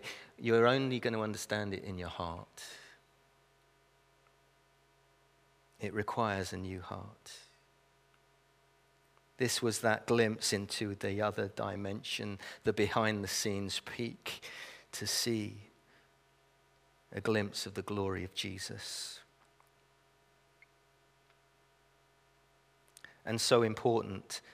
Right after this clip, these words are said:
that seal upon Jesus' mission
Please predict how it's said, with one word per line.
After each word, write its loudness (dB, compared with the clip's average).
that 4
seal 6
upon -2
Jesus' -4
mission -2